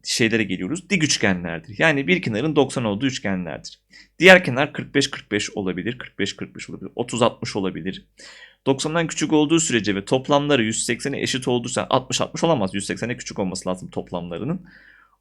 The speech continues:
O tür üçgenler de dik üçgenler. Bir kenarı doksandır ve şu şekilde gösterilir. Şimdi bir de kenarlara ihtiyacımız var. Açılarla kenarlar arasında bir bağlantı var mıdır? Tabii ki vardır.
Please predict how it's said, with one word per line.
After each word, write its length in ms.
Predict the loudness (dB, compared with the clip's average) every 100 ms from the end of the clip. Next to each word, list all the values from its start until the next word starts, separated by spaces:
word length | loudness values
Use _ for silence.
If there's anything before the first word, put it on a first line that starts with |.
| _
O 160 | 8 8
tür 260 | 0 -2 -4
üçgenler 520 | 0 4 4 4 2
de 120 | 0
dik 120 | -4
üçgenler. 480 | -8 -8 -10 -10 0
Bir 180 | 0 0
kenarı 360 | 0 2 4 2
doksandır 480 | 0 -4 -4 -4
ve 60 | -4
şu 120 | -4
şekilde 380 | -2 -4 -4 -6
gösterilir. 680 | -6 -8 -12 -12 -14 -18 _ _ _ _ _ _ _ _ _ _ _ _ -20 -20 -20 -4
Şimdi 340 | -2 0 0
bir 160 | 0 0
de 100 | 2
kenarlara 440 | 4 6 6 6
ihtiyacımız 640 | 4 2 0 0 -2 -8 -10
var. 180 | -12 _ _ -2
Açılarla 640 | 0 2 6 6 6 0
kenarlar 360 | 0 2 2 2
arasında 480 | 0 -4 -6 -2
bir 180 | -2 4
bağlantı 800 | 6 6 4 0 0 -2 -2 _ _ 6
var 200 | 6 6
mıdır? 460 | -2 -12 -16 -16 _ _ _ -20 -20 _ 0
Tabii 320 | 2 2 0
ki 340 | 0 -2 -4 _
vardır. 580 | 4 4 2 -10 -16